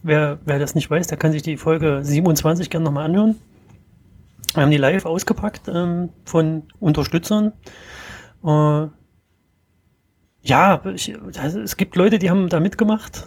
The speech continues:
nachdem wir fünfundzwanzigtausend gefühlte Tweets hatten dazu, ähm, und das Formular mal zwischendurch geändert haben, aber egal.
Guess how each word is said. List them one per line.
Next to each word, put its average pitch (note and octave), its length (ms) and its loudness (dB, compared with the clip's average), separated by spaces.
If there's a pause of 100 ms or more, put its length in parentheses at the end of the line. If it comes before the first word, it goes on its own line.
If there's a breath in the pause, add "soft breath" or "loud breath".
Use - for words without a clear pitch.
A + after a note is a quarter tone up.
nachdem E3+ 600 -2
wir D#3 140 -4
fünfundzwanzigtausend F3 1080 -2
gefühlte F3 420 -4
Tweets F#3+ 340 0
hatten F#3 180 0
dazu, G3 400 -4 (840 loud breath)
ähm, D#3+ 320 4
und D3+ 160 2
das - 80 -8
Formular C#3+ 360 2
mal F#3+ 120 -2
zwischendurch F#3 380 -2
geändert F#3 320 -4
haben, F3 340 -6
aber D#3 220 -2
egal. B2 300 -2